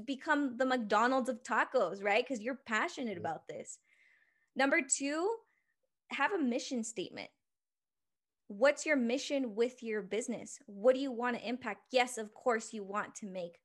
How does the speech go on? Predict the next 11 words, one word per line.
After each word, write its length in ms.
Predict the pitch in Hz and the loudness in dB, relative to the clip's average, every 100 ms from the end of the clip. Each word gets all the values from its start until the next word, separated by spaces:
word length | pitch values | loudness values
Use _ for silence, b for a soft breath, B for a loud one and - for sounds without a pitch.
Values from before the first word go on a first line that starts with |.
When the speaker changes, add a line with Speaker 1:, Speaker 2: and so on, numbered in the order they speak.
| _ | _
Speaker 1:
money. 440 | 170 180 165 151 _ _ _ _ _ | -6 -4 -4 -12 _ _ _ _ _
I 180 | 180 175 | -6 -4
know 260 | 185 208 247 | 2 6 6
that. 240 | 202 107 - _ | 6 -2 -8 _
Every, 300 | 175 214 208 | -4 0 2
that's 240 | 214 240 | 2 2
why 120 | 294 294 | 2 2
people 300 | 320 302 302 | 0 -4 -4
start 240 | 285 269 | 0 0
a 40 | 240 | 2
business. 540 | 233 285 208 165 - | 0 0 -4 -6 -14